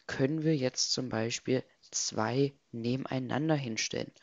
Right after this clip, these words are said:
Und was bewirkt das denn jetzt eigentlich? Das sage ich euch. Und zwar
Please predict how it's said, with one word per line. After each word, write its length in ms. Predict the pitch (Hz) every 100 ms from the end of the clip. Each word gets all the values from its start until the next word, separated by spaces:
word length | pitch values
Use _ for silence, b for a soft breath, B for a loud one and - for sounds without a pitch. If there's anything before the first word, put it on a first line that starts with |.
| B B B B _
Und 480 | 139 143 143 - -
was 180 | 175 -
bewirkt 400 | 190 208 220 -
das 140 | -
denn 180 | 117 113
jetzt 200 | 107 -
eigentlich? 460 | - - - - - _ B B B _
Das 260 | 135 143 -
sage 260 | 107 131
ich 160 | 135 -
euch. 340 | - - -
Und 160 | 127 120
zwar 360 | - 127 143